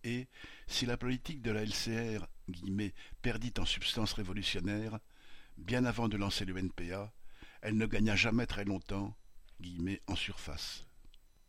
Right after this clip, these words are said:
En fondant le N P A, la L C R et sa direction franchissaient cependant un pas supplémentaire en abandonnant ouvertement la référence au trotskisme, au communisme révolutionnaire, au profit d'une pluralité de références et de traditions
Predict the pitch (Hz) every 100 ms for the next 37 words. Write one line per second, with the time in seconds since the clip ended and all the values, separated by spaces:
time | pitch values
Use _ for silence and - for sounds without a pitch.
0 | - - - - - - - - 139 135
1 | 139 120 110 101 107 110 127 135 - -
2 | - 95 127 123 - 143 143 120 - 104
3 | 104 104 - - 117 123 - - - -
4 | - - 135 - 123 117 117 107 104 -
5 | 104 - - 110 104 101 107 107 110 117
6 | - - - - 110 120 123 117 113 110
7 | 101 127 120 - - 107 113 104 98 98
8 | 95 98 98 - 98 - 104 - 123 -
9 | - - - - - 107 110 113 120 -
10 | - 92 113 98 104 - 98 95 101 113
11 | 120 - - - - - 143 - 131 165
12 | 113 107 - 139 139 127 123 123 - 110
13 | 101 113 - 113 127 127 104 101 - 107
14 | 110 - 117 113